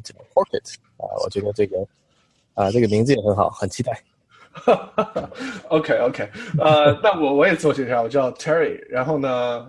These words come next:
Speaker 2: 我们今天商量好了，就是说，因为我们现在也是区块链一线的从业者，所以呢，我们，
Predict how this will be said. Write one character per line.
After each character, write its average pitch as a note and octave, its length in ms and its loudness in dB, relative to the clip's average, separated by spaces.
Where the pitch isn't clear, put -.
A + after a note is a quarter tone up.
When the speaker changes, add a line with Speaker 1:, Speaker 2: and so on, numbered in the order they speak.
Speaker 2:
我 B2+ 140 -8
们 B2+ 80 -12
今 E3 100 -6
天 G3 100 0
商 G3+ 160 2
量 F#3 140 4
好 A2 220 0
了， A2+ 160 -2
就 B2 100 -8
是 A2+ 100 -6
说， B2 300 0
因 D3 140 -4
为 D#3+ 100 0
我 A#2+ 160 0
们 G#2 160 -10
现 D3+ 180 -6
在 C#3 120 0
也 G#2+ 100 -4
是 A#2 400 -8
区 D3 160 -8
块 C#3+ 140 -2
链 C3 420 -4
一 E3 100 -10
线 F3 140 0
的 C#3 80 0
从 A#2 240 -10
业 E3 100 -4
者， E2+ 220 -8
所 C3+ 160 -8
以 C3 60 -4
呢， A#2+ 180 -4
我 A2 100 -4
们， A#2 380 -8